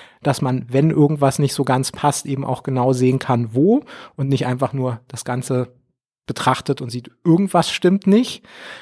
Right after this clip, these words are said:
Ähm, das ist ein Schlüssel, um dann eben auch besser werden zu können. Und, ähm, ja, generell muss man mit dieser Unsicherheit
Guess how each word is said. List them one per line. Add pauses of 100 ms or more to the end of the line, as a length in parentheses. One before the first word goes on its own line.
(200)
Ähm,
das
ist
ein
Schlüssel,
um
dann
eben
auch
besser
werden
zu
können. (1080)
Und,
ähm,
ja, (120)
generell
muss
man
mit
dieser
Unsicherheit